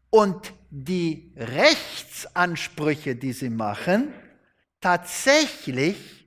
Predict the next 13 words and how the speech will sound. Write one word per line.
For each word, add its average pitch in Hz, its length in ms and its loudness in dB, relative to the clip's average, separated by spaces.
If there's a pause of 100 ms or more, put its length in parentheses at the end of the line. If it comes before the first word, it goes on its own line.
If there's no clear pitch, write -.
(200)
auf 147 240 -6
der 147 180 0
Agenda 160 600 0
sind 123 500 -8 (380)
und 175 280 2 (100)
irgendwann 277 920 2
in 196 380 -6
Konflikt 247 760 -2
kommen 165 560 -2
werden 190 1200 2 (580)
mit 139 320 -10
Gottes - 760 -4
Rechtssystem. - 1600 -4